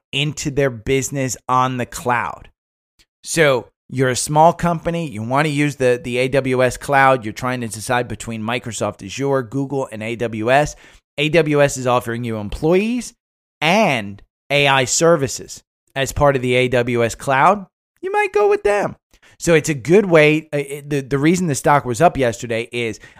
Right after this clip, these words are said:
I think it's a differentiator. I think it's a reason for people to either stay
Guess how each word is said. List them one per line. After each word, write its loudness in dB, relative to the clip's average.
I -2
think -2
it's -6
a -12
differentiator. -2
I -6
think -6
it's -10
a -6
reason -2
for -8
people -6
to -10
either -8
stay 0